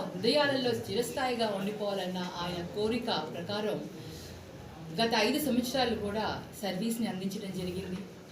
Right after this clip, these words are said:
జగనన్న ఏదైతే మాట్లాడతారో, ఏదైతే చెబుతారో, ఈ నవరత్నాలని ఏ విధంగా తీసుకుని వచ్చారో, నైంటీ పర్సెంట్ సంక్షేమ పథకాలను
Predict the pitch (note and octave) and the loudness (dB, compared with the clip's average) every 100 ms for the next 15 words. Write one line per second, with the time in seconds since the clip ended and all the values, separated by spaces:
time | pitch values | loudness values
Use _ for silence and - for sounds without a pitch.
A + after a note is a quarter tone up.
0 | - - - - - - - - B3 B3+ | -16 -12 -12 -10 -12 -12 -10 2 4 6
1 | D#4 E4 C4+ G3+ A3+ - - - - - | 8 8 6 2 -2 -6 -12 -16 -14 -12
2 | - B3 D4 E4 D#4 D4 A#3+ G3+ B3 C#4 | 0 2 4 4 4 4 4 4 2 2
3 | A#3+ - D3+ D3+ - - - - - - | 2 0 -4 -6 -8 -10 -12 -12 -12 -12
4 | - - A#3+ C#4 C#4+ C4+ G#3+ G3+ G#3+ A#3+ | -10 4 6 6 4 2 2 2 2 4
5 | A3 D#3+ D#3 - - - - - - - | 4 4 -2 -8 -14 -16 -14 -14 -14 0
6 | B3 A3+ G#3+ C4 E4 D4+ D4 C#4+ B3+ A3+ | 4 6 6 6 4 4 2 4 4 4
7 | A3+ A3+ F#3+ A#3 C4 B3+ B3 A#3 A3+ A3+ | 4 2 4 4 4 2 2 0 0 -4
8 | - A#3+ G3+ F#3 F#3+ F3+ F#3 F3+ - - | 0 0 2 0 -2 -2 -2 -2 -4 -10
9 | - - G3 B3 F4 F#4 F4 D4 A#3+ A#3+ | -12 -6 -2 0 0 2 2 4 2 2
10 | C4+ A#3 G#3 A#3+ A#3 A3 G3 G3+ G3+ G3 | 2 2 -2 -4 -4 -2 -4 -4 -4 -4